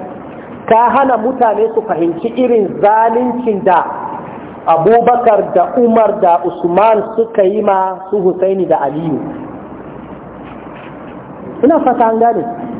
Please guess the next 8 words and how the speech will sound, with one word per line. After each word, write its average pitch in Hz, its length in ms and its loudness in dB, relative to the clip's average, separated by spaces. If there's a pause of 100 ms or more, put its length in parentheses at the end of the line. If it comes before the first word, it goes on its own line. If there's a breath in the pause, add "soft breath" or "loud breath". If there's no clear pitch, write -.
(500)
Yawa. 135 240 -2 (1080)
Mu 208 160 6
da 262 80 6
muke 233 320 4
cewa 214 160 4
ba 202 280 2
kyau, 185 120 0 (1000)
to, 175 80 6